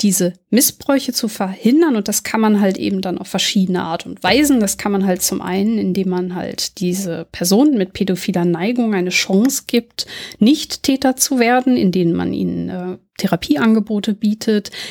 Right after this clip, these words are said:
in denen man ihnen hilft, ähm, darüber zu sprechen und halt eben auch Mechanismen an die Hand gibt. Auf der anderen Seite muss man natürlich auch sagen, dass diese Präferenz, wenn man zum Beispiel eine Kernpädophilie hat, nicht veränderbar ist.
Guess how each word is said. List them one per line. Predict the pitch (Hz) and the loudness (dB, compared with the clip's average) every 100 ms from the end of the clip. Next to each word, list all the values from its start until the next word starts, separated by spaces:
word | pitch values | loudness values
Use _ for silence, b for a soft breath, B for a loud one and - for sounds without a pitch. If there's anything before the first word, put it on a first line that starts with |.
| B | B
in | 185 175 | 0 4
denen | 180 185 | 4 4
man | 170 170 | 4 2
ihnen | 202 170 175 | 2 2 2
hilft, | 170 202 208 214 214 - | 2 2 4 4 0 -4
ähm, | - 185 185 | -2 -2 0
darüber | 180 196 - | 0 0 0
zu | - | -2
sprechen | 240 - - 226 226 - 220 214 | 0 -2 0 0 0 2 4 4
und | 190 190 | 2 2
halt | 185 - | 0 0
eben | 190 185 190 | -2 -2 -2
auch | 185 180 | -4 -2
Mechanismen | 180 185 190 190 185 180 | -2 0 0 0 0 -2
an | 185 | -2
die | 180 | -2
Hand | 180 185 190 | -2 -4 -4
gibt. | 180 - - - B B B B | -8 -10 -14 -14 B B B B
Auf | 208 - | 0 2
der | 208 | 2
anderen | 269 311 208 | 4 4 4
Seite | 196 208 | 2 4
muss | 214 220 | 2 2
man | 220 | 0
natürlich | 208 - 220 220 | 0 0 -4 -4
auch | 208 | -2
sagen, | - 185 233 233 | 0 0 2 2
dass | 208 202 | 2 -2
diese | 220 208 214 - _ _ _ - | -2 0 -2 -4 _ _ _ -2
Präferenz, | 220 220 202 269 302 - | 0 2 4 4 2 2
wenn | 214 | 2
man | 202 196 - | 2 2 0
zum | 202 | 0
Beispiel | 180 - - | 2 0 -2
eine | - - | -6 -6
Kernpädophilie | - 254 330 359 220 196 - - - 185 185 | -2 2 4 2 -2 -2 -4 -10 -6 -4 -2
hat, | 180 - - - | -4 -6 -12 2
nicht | 196 269 - | 2 2 -2
veränderbar | - 262 180 180 - - | 2 2 2 0 -6 -4
ist. | - - | -4 -4